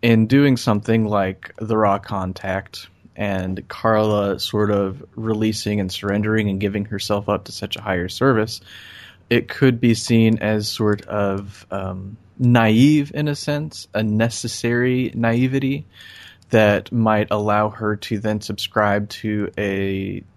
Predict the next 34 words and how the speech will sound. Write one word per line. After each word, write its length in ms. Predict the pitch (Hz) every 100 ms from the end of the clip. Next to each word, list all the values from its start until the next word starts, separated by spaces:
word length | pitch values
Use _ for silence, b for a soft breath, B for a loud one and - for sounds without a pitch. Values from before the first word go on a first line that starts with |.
| _ -
uh, 260 | 92 - -
manipulative, 800 | 110 110 113 113 110 107 113 113
faulty 380 | 113 113 120 113
authority 520 | 113 117 113 113 117
that 220 | 107 -
would 180 | 107 92
intentionally 880 | 90 - 139 - 110 98 92 90 - B B B
lead 280 | 104 104 98
her 280 | - 98 92
awry. 500 | 101 92 90 90 95 B B -
And 140 | 104
it's 220 | 104 -
not 160 | 107 -
necessarily 600 | 104 - 107 104 104 101
an 100 | 104
infringement 540 | 98 98 120 113 107 -
on 200 | 101 101
free 260 | - 104
will 340 | 110 165 117 123
because 640 | 113 - 107 95 95 -
the 160 | 104 - 104
end 220 | 107 101
result 580 | 90 92 110 101 - - B B -
will 140 | 101
essentially 500 | 98 104 101 104 98
be 160 | 92 92
the 140 | 90
same. 560 | - 156 131 117 117 120 B B
It 180 | 104 -
just 400 | - 98 92 -
is 240 | 98 98 98
a 140 | 101
much 520 | 104 107 104 104 - 113
more, 400 | 104 101 101